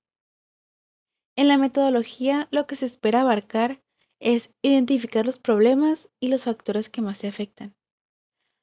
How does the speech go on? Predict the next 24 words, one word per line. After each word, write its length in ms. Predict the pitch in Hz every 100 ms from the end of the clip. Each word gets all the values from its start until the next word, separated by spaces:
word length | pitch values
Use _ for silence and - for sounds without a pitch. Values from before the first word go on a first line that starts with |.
| -
hacer 320 | 247 247 247
un 140 | 240 247
análisis 500 | 247 254 247 269 -
con 180 | 269
apoyo 400 | 240 - 208 208
de 80 | 226
instituciones 680 | 233 240 240 220 - 208 202
establecidas 800 | 226 240 220 202 - - 185 -
en 80 | 208
el 100 | 196
Estado, 460 | 190 - 208 220 220 _ _ _ _ _ _ _ _ _ _ _ -
realizar 360 | 262 269 247 247
esquemas 460 | 247 - 262 269
de 100 | 277
resultados 720 | 277 262 226 - 240 277 294
para 220 | - 254
así 180 | 220 -
tener 280 | 220 233 233
evidencia 520 | 240 214 233 262 302
y 60 | 294
mostrar 380 | 247 214 202 202
los 160 | 220
cambios 360 | - 202 208 -
climáticos. 520 | 196 185 175 _